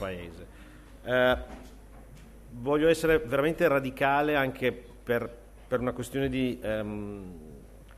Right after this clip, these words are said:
come dire, di chiarezza e di, eh, creare un minimo di ragionamento e di discussione sul tema. La sensazione è, c'era un grafico che ci ha presentato Edgar sulle as-,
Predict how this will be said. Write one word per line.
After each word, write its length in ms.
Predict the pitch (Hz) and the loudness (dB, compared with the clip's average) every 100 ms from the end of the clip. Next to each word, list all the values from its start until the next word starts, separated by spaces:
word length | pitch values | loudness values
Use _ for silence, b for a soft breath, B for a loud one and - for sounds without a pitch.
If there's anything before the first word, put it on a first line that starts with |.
| - - - - | -20 -20 -20 -8
come 120 | 123 | -4
dire, 240 | 123 113 110 | -2 -2 -6
di 100 | 123 | -2
chiarezza 680 | 147 147 160 160 175 160 - | 4 6 4 4 4 4 2
e 140 | 127 | -4
di, 420 | 113 131 147 143 | -2 0 2 0
eh, 160 | - 120 | -2 -4
creare 320 | - 123 131 | 0 2 2
un 80 | 131 | 2
minimo 280 | 123 135 135 | 2 2 2
di 100 | 120 | 0
ragionamento 520 | 107 110 113 120 117 | -2 -2 -2 -2 -2
e 20 | |
di 40 | 110 | -6
discussione 440 | 107 110 - 110 | -6 -8 -4 -4
sul 240 | - 92 92 | -6 -12 -12
tema. 320 | 87 73 - - B B B B B B B B - - - - 104 | -14 -14 -18 -20 B B B B B B B B -20 -20 -20 -12 0
La 200 | 127 151 | 2 2
sensazione 640 | 170 156 156 180 190 175 | 2 0 0 4 6 8
è, 400 | 151 127 101 85 - | 8 6 2 -4 -10
c'era 200 | - 120 | -4 -2
un 60 | |
grafico 800 | 120 139 143 131 - 120 113 107 - | 2 2 2 -2 0 4 4 2 0
che 120 | 107 | -6
ci 100 | 107 | -6
ha 20 | |
presentato 480 | 117 107 113 110 117 | -6 -4 -4 -2 0
Edgar 380 | 127 120 113 107 | 0 0 -4 -4
sulle 280 | - 107 | -6 -8
as-, 100 | 110 | -8